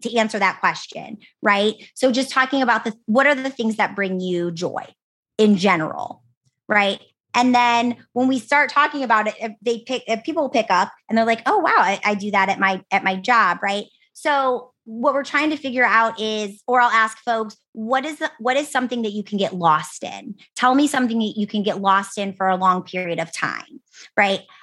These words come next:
I love using the baking example because a lot of people like to bake, which I do as well. So folks will say, "I love baking." So I'll say, "Well, what do you love about baking? What is it that you love about baking?" And they'll say, "I," it depends on the person, right?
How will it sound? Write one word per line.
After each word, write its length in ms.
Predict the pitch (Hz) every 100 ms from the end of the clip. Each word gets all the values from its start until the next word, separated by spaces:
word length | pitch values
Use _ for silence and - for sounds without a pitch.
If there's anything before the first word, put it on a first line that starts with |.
| -
I 440 | 247 285 320 330 294
love 360 | 233 226 233 220
using 320 | 214 214 220
the 100 | 190
baking 540 | 175 165 175 - 226 233
example 720 | 233 226 240 262 269 269 277
because 240 | 247 233 208
a 80 |
lot 180 | 180 170
of 60 | 247
people 240 | 262 226
like 160 | 208 208
to 80 | 175
bake, 260 | 233 180 -
which 240 | 196 -
I 200 | 175 175
do 240 | 170 180 175
as 140 | 170
well. 260 | 214 233 170
So 180 | 214 208
folks 300 | 202 196 -
will 100 | 226
say, 380 | - 190 180 185 -
"I 100 | 202
love 340 | 196 175 180 175
baking." 540 | 226 240 - - - - _ -
So 120 | 240
I'll 120 | 220
say, 160 | 208 208
"Well, 100 | 220
what 160 | 254
do 60 | 294
you 100 | 302
love 160 | 233 208
about 300 | 196 190 -
baking? 340 | 165 - 185
What 200 | 226 233
is 100 | 220
it 100 | 233
that 120 | 214 196
you 80 |
love 200 | 196 180
about 260 | 180 170 165
baking?" 500 | 185 151 - - - _ _ _ _ 233
And 800 | 233 226 214 208 202 202 202 - _ _ _ -
they'll 260 | 208 220 214
say, 440 | - 220 202 196
"I," 460 | 190 190 190 196 190 _ -
it 120 | 208
depends 280 | 196 190 185
on 60 | 185
the 60 |
person, 280 | 175 147 -
right? 180 | -